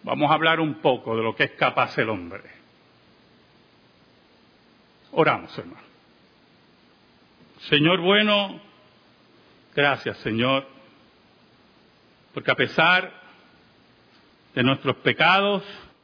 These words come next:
tu misericordia, tu misericordia, basada en la obra del Gólgota, sobrepasa todo entendimiento.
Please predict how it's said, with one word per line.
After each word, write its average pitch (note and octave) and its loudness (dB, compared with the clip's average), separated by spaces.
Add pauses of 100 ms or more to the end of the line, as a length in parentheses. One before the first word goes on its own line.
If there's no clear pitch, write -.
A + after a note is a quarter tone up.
(760)
tu B2+ -4
misericordia, C3 0 (1700)
tu D#3+ 4
misericordia, C3 2 (1500)
basada D3+ 2
en B2+ -2
la B2+ 2
obra D3+ 2
del B2+ -2
Gólgota, A#2+ -2 (2250)
sobrepasa B2+ 0
todo B2+ 2
entendimiento. F#2+ -8